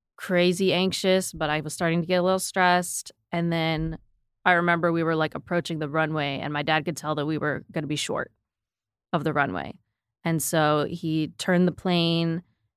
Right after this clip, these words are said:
towards this, like, brushy, bushy area. And we kind of, like, bounced a few times in there and skidded. And then we, like, landed halfway in this, like, bush.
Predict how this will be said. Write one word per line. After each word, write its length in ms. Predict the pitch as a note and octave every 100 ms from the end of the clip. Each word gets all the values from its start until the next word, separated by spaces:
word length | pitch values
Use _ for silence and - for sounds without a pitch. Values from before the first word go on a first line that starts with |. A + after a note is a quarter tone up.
| _ _ _
towards 580 | - F#3 E3 E3 D3+ -
this, 300 | E3+ D#3 -
like, 300 | D#3 D3 C#3
brushy, 880 | D3+ D3 D#3+ D#3+ - E3 D3+ D3+ D3+
bushy 540 | D#3 E3 D#3+ G3+ G3
area. 520 | F#3+ G3 G3 G3+ G#3 - _ _ _ _
And 600 | E3 D#3 D3+ D3 D3+ - -
we 220 | - D#3+ D3+
kind 300 | - E3 D#3+
of, 120 | D#3
like, 380 | D#3 D3+ D3 _ _ _ -
bounced 580 | D#3 - E3+ F3 G3+
a 80 | C4
few 160 | B3+ C#4
times 360 | C4+ B3+ B3+
in 120 | A#3+ A3
there 360 | G#3+ G#3 G3+
and 200 | - E3
skidded. 640 | - - F3+ F3 E3+ E3+ D#3
And 220 | E3 E3
then 140 | D#3
we, 100 | D#3
like, 220 | D3 C#3+ - _
landed 580 | E3 D3+ D3+ D3+ D3+ E3
halfway 440 | E3+ D#3+ - E3+
in 140 | F3 F3+
this, 300 | F3+ - - _
like, 180 | F#3+ F#3+
bush. 540 | F3+ G#3 A3 - -